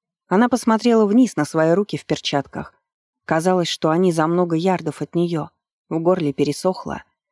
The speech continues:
и она словно со стороны услышала, как шепотом просит стакан воды. «Что?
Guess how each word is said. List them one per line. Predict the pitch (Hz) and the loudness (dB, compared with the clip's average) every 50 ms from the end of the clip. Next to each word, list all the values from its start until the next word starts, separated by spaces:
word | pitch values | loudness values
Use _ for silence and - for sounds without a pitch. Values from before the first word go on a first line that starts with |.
| _ _ _ | _ _ _
и | - 170 175 | -2 2 2
она | 190 208 233 240 | 4 4 2 2
словно | 220 - - 214 220 226 214 | 0 2 0 2 2 2 0
со | 190 - 190 | 0 -2 -6
стороны | - - - 180 180 190 208 214 | -6 -2 -2 0 0 0 0 0
услышала, | 196 175 - - - 214 220 - 190 180 170 | 0 -2 -4 -4 -4 -4 -2 -2 -2 -2 -2
как | - 165 - - | -2 -4 -6 -6
шепотом | - - 220 - 214 - 190 175 | -8 -8 -8 -6 -4 -4 -4 -2
просит | - - 185 190 - 180 - | -2 -4 -6 -6 -8 -10 -12
стакан | - - 175 170 - 165 160 160 | -8 -6 -6 -4 -2 -4 -4 -2
воды. | 160 165 165 160 151 143 160 - _ _ _ _ _ _ _ _ _ _ _ _ _ _ _ _ _ | -2 -4 -4 -4 -6 -8 -8 -12 _ _ _ _ _ _ _ _ _ _ _ _ _ _ _ _ _
«Что? | - - - - - 170 196 208 | -12 -10 -4 0 0 0 0 0